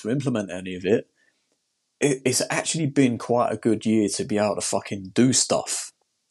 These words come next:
You know, as shit as it's been, it's important to try and find the silver lining. Um, the flip side of that is we have had a lot more opportunity to get inside our own heads, um,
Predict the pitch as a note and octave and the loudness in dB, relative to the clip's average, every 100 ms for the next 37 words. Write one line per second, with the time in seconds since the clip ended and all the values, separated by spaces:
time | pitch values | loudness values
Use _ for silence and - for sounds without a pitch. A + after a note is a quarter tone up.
0 | _ _ _ - - - _ - F2+ F#2+ | _ _ _ -20 -20 -20 _ -8 0 4
1 | A#2+ - - _ _ _ - _ _ - | 4 0 -12 _ _ _ -20 _ _ 0
2 | - - D#3+ D3+ C3+ A2+ G#2+ - D3 A#2 | 2 4 2 4 2 2 -2 0 2 2
3 | G#2 A#2+ _ _ _ _ - - G#2 C3+ | 0 -8 _ _ _ _ -8 -6 2 2
4 | C#3 G#2 A#2 A2 - G#2 G2 - G2+ F#2+ | 2 -4 -2 -2 -2 -2 -2 -2 -2 -2
5 | F2+ A2+ A#2+ F#2 D2+ - _ _ _ _ | 2 2 2 0 -6 -14 _ _ _ _
6 | _ - G#2+ G#2 G2+ _ _ C3 - B3 | _ 4 4 4 -2 _ _ -6 -2 0
7 | - G#3+ E3 C3+ B2+ - A#2+ A#2 A#2+ A#2+ | 2 4 4 2 2 2 -2 -4 -6 -2
8 | C3 D3+ - - C#3+ B2 - C3 A2 F#2+ | 2 2 -2 -4 -2 -2 -4 -2 -2 -2
9 | G2+ G#2 A2+ - G#2+ G#2 G2+ - G#2 - | -4 -2 -2 -2 -2 -4 -2 -4 -8 -6
10 | G#2+ G2+ F#2 - G2 F#2 - _ - C3+ | -6 -4 -8 -4 -2 -4 -6 _ 0 0
11 | D#3 D3+ C3 A#2 A2+ A2 G#2+ F#2+ - G2 | 0 -2 0 0 0 0 -2 -4 -4 -4
12 | E2+ - - - _ _ _ _ _ - | -4 -6 -8 -8 _ _ _ _ _ -2
13 | G2 F#2+ F#2 F#2 | 0 2 0 -4